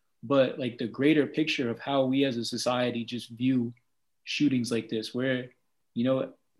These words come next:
I'll be honest, for me, I'm desensitized to it. Like, this is a terrible tragedy. Eight people are dead now. And it's like, I feel like this has happened so many times, you know, like, this is not something that is, is shocking to me because we keep seeing it. And it, it, it's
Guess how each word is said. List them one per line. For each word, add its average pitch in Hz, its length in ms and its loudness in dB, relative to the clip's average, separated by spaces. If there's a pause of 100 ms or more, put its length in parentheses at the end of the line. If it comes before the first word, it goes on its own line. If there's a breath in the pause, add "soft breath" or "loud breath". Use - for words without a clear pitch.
(140)
I'll 175 140 4
be 196 100 4
honest, 180 180 4
for 143 80 0
me, 180 260 4
I'm 185 280 2
desensitized 151 760 2
to 127 120 -2
it. 117 40 -2
Like, 120 140 2
this 185 100 2
is 214 80 0
a 131 60 0
terrible 160 400 2
tragedy. 175 540 2
Eight 160 200 2
people 185 300 -2
are 117 60 -2
dead 156 260 0
now. 196 300 -2 (560)
And 147 100 2
it's 180 200 2
like, 165 260 2 (920)
I 160 140 2
feel 190 160 2
like 175 80 8
this 175 100 4
has 170 100 0
happened 180 300 2
so 180 140 -2
many 185 160 -2
times, 180 520 -2
you 131 100 -4
know, 147 100 0
like, 160 180 2
this 170 160 0
is 170 100 0
not 170 400 -2
something 175 360 0
that 160 120 0
is, 135 320 -2
is 135 140 -4
shocking 160 440 2
to 123 100 -6
me 123 100 0
because 123 300 -4
we 147 140 -4
keep 165 280 -4
seeing 156 420 -2
it. - 160 -14 (600)
And 131 80 0
it, 135 60 0
it, 151 420 0
it's 147 380 -2